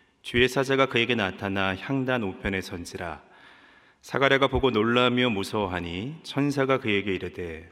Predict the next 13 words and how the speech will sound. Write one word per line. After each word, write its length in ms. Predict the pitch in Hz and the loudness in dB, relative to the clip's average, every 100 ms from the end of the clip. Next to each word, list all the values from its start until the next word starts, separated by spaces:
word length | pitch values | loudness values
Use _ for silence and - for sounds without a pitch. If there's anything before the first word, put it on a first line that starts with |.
| _ | _
"사가랴여, 800 | - - 131 120 104 95 90 82 - - - _ | -20 -8 -2 0 2 0 0 -6 -12 -20 -20 _
무서워하지 520 | 113 - 123 107 - | -6 0 0 0 -6
말라. 420 | 92 85 82 78 - - - - - _ | -8 -8 -10 -12 -14 -20 -20 -20 -20 _
너의 320 | - 110 127 | 0 4 4
간구함이 960 | - 113 135 135 143 120 104 95 131 170 | 2 0 0 0 0 0 0 0 -2 -4
들린지라. 800 | 101 98 95 92 90 85 78 82 - - | -4 -4 -4 -6 -8 -8 -10 -14 -16 -6
내 160 | 101 | -2
아내 300 | 104 104 107 | 0 2 0
엘리사벳이 1040 | 98 113 123 - 107 101 95 120 127 180 107 | 0 -2 -2 -4 -6 -4 -6 -4 -4 -4 -6
내게 240 | 95 104 | -2 -2
아들을 420 | 92 90 127 151 | -2 0 2 2
낳아 220 | 131 110 110 | 0 -2 -4
주리니 600 | 98 92 95 98 78 | -6 -4 -2 -4 -6